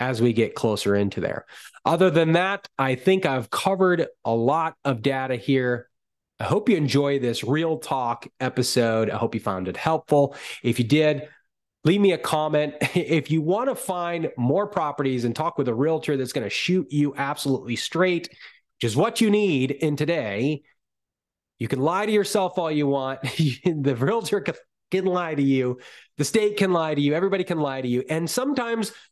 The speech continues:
if you believe the lie enough, the law of attraction, as some people say, will just enable you to live the lie the rest of your life.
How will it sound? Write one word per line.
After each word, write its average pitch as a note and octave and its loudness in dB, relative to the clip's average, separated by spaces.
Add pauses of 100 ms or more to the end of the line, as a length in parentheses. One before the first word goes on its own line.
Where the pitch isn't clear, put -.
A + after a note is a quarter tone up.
(120)
if F3 0
you A#3 4
believe A#3+ 2
the B3 2
lie A#3 0
enough, A#3 -2
the G#3 -2
law G3 -2
of G#3 -4
attraction, A3 -2
as F#3 0
some F3 -4
people E3 0
say, D#3 0
will D3 0
just D#3 -4
enable F3 0
you E3+ 0
to D3+ -2
live C3 -2
the C3+ -2
lie C3 -4
the A#2+ -4
rest A#2 -4
of - -10
your G#2+ -2
life. F#2 -4